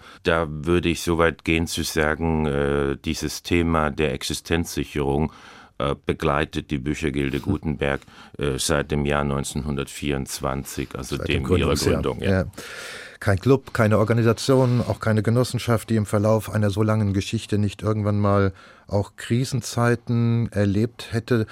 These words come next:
Speaker 2: Das gilt natürlich auch für die Büchergilde Gutenberg. Aber nun ist zu lesen, dass sie seit ein paar Jahren wieder mehr Mitglieder gewinnen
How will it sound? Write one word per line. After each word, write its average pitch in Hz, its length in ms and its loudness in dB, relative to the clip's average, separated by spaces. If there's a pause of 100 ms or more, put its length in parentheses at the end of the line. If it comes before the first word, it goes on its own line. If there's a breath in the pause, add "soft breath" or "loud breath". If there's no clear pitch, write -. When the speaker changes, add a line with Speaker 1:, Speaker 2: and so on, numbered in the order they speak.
(400 loud breath)
Speaker 2:
Das - 180 -6
gilt 110 200 -2
natürlich 123 480 2
auch 110 120 0
für 117 140 -2
die 104 100 0
Büchergilde 107 720 0
Gutenberg. 110 800 -2 (180)
Aber 113 420 2
nun 110 240 2
ist - 280 -4
zu 107 100 -2
lesen, 123 520 2 (500 loud breath)
dass 92 140 -6
sie 95 100 -2
seit 98 300 -2
ein 90 120 -4
paar - 220 -10
Jahren 95 680 -2
wieder 104 400 2 (200 soft breath)
mehr 98 560 4
Mitglieder 117 880 2
gewinnen 98 600 0